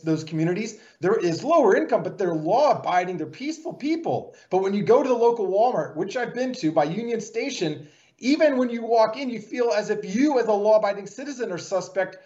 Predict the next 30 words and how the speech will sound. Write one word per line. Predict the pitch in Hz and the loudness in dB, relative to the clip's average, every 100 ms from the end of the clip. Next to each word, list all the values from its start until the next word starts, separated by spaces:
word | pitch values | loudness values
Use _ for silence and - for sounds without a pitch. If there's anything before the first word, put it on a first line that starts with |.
| _ | _
because | - 202 214 185 | -10 -4 -2 0
they | 208 | 2
have | 196 175 | 2 2
everything | 220 262 285 269 175 143 | 0 -2 -4 -6 -8 -6
now | 135 113 104 - - _ | -6 -4 -4 -6 -14 _
behind | 208 196 202 214 | 0 0 2 0
plexiglass. | 208 285 - 311 - 120 107 | 2 0 0 -6 -4 -4 -4
I'm | 220 | -2
talking | 262 226 220 | -2 -2 0
about | 185 156 | 0 0
deodorant, | 139 160 170 190 196 190 190 _ _ _ | -4 -2 0 2 2 0 -6 _ _ _
t-shirts, | - 202 202 - 196 - - _ _ | -14 -10 -8 -2 -2 -4 -12 _ _
boxers, | 180 180 - 196 180 180 - - | 0 0 -2 -2 -2 -2 -10 -20
socks. | - 190 175 202 - - _ _ | -2 0 0 -4 -14 -20 _ _
It | 208 214 | -4 -2
makes | 202 180 | -2 -2
it | 175 156 | -4 0
very | 185 269 285 | 2 2 -2
difficult | 226 247 226 190 165 160 175 | -4 -4 -2 2 2 2 -4
on | 165 | -4
the | 151 | -4
vast | 139 160 220 254 | -4 -2 -2 -2
majority | 247 202 233 220 233 196 | -10 -4 2 2 2 -8
of | 165 | -10
these | 160 151 | -8 -4
low-income | 165 214 233 220 214 | -2 -2 -2 -4 -4
folks | 202 175 170 | 0 0 0
that | 170 | -4
are | 151 | -4
law-abiding | 151 170 208 160 175 160 156 139 | 0 4 4 4 0 0 -4 -10